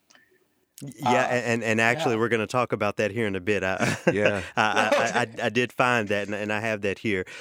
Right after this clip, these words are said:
Speaker 1: Uh, but, but, but before we, uh, before we get too deep, uh, you know, we're, we're using this phrase. You use this phrase, "people of color," and I'm gonna, um,
Speaker 2: Mm-hmm.
Speaker 1: and I'm gonna read, uh,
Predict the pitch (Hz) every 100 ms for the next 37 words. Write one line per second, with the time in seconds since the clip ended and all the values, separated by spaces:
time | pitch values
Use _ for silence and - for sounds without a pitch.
0 | - - 120 113 135 139 156 127 147 156
1 | 147 - 247 214 165 147 135 127 104 160
2 | 143 240 220 139 143 110 - - 190 151
3 | 95 151 127 - - - - 131 123 -
4 | 147 160 143 117 135 139 127 135 135 190
5 | 196 147 117 - - 139 127 107 101 123
6 | 110 165 180 - 127 - 127 123 120 107
7 | - - 131 117 104 92 - 131 107 85
8 | - - - 113 131 135 135 127 117 117
9 | 107 107 113 123 120 127 117 107 123 117
10 | 107 104 104 101